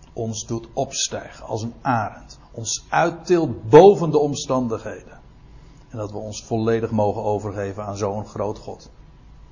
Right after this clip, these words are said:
Een God die nooit teleurstelt. Een God die ook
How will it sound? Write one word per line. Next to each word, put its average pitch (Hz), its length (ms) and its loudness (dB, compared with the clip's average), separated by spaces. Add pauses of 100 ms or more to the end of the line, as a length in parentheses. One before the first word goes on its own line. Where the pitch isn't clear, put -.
(800)
Een 113 180 -2
God 120 240 -2
die 113 120 -2
nooit 117 460 0
teleurstelt. - 760 -10 (640)
Een - 100 -8
God 131 240 -2
die 123 200 -6
ook 113 320 -6